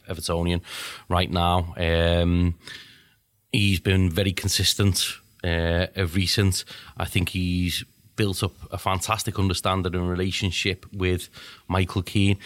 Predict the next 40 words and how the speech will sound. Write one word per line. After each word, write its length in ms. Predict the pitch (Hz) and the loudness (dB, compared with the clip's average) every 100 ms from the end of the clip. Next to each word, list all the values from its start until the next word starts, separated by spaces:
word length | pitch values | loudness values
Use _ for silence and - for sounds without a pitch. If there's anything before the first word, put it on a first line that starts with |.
| - - - - - _ | -16 -16 -16 -20 -20 _
And 220 | - 107 104 | 2 2 2
I 80 | - | -2
think 200 | - 104 | -2 -2
that's 240 | 104 - | -2 0
sort 400 | - 131 113 - | 0 2 2 2
of, 400 | 107 - - - - | 2 0 -6 -8 -4
you 120 | 107 | 0
know, 260 | 92 95 87 - _ - | 2 2 0 -10 _ -10
w-, 180 | 104 101 | -8 -4
we 100 | 98 | 0
had 180 | 92 90 | 0 0
Pickford 320 | - - 113 | -4 -4 0
in 100 | 107 | 0
the 60 | 98 | 0
spotlight, 640 | - 101 - 101 107 - | -2 -4 0 2 2 2
and 180 | 95 92 | 2 2
I, 200 | - 90 90 | 0 -6 -8
I, 80 | 92 | -8
I 40 | |
think 220 | 92 87 - | -6 -6 -6
Pickford, 420 | - - 98 90 - | -6 -4 -6 -6 -4
we 80 | |
were 120 | 95 92 | -4 -2
saying, 300 | 98 95 98 | 0 0 0
was 140 | 87 | 2
nervous 560 | 95 92 92 98 98 123 | 4 4 2 0 -2 -4
of 120 | 95 | -4
what 120 | - | -4
was 160 | 101 101 | -2 0
in 80 | 90 | 0
front 300 | 107 101 110 | 0 2 2
of 80 | |
him. 140 | 101 101 - - - | 2 0 -4 -12 -6
And 80 | 98 | -4
I 40 | 98 | -2
think 180 | 120 113 | 0 2
Zouma's 360 | 107 104 104 | 4 6 4
presence 500 | - - 101 90 101 | 2 0 0 2 4
in 140 | 120 107 | 4 4
there 220 | 104 | 4